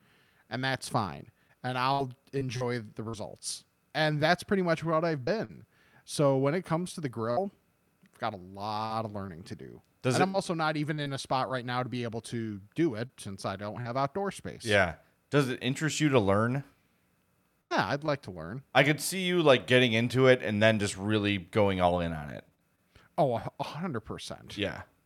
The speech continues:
Speaker 1: Yeah. That, that's kinda how I am with anything. Is like, "Oh, I'll pick it up," and then I'm just, like, in on whatever it is. Like, I binge shows really easily. I mean, anybody that follows me on Twitter or knows me at all now knows it's like,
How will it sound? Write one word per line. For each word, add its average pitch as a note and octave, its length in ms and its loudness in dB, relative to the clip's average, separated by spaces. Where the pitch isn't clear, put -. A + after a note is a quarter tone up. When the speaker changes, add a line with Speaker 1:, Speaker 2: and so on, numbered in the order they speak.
Speaker 1:
Yeah. F2+ 260 -6
That, F#3+ 180 2
that's A3 160 2
kinda A#3 200 2
how F#3+ 160 4
I F#3 100 2
am E3+ 200 0
with C3+ 160 0
anything. A2+ 420 -6
Is E3+ 180 0
like, D3+ 220 2
"Oh, E3+ 160 4
I'll D3 160 4
pick D#3+ 260 0
it C#3 80 2
up," C#3 300 4
and C#3+ 180 0
then D3 100 -2
I'm C#3 180 0
just, D3 240 -4
like, A#2 260 -6
in G#2+ 360 -12
on C#3 240 0
whatever A#2+ 360 -2
it G2 80 -6
is. G2 180 -8
Like, D#3+ 200 0
I D#3 100 2
binge A#2+ 340 -6
shows E3+ 440 4
really E3+ 200 0
easily. D#3+ 540 -2
I D3+ 120 0
mean, C3 360 -6
anybody F#3 480 4
that D3+ 180 2
follows D3+ 380 2
me D3 100 -2
on C3+ 160 -4
Twitter C#3 380 0
or B2 60 -2
knows C3 320 -2
me B2+ 160 -4
at A#2 80 -6
all B2 260 0
now A2+ 240 -4
knows A2+ 340 -4
it's A#2+ 140 -8
like, A#2 180 -4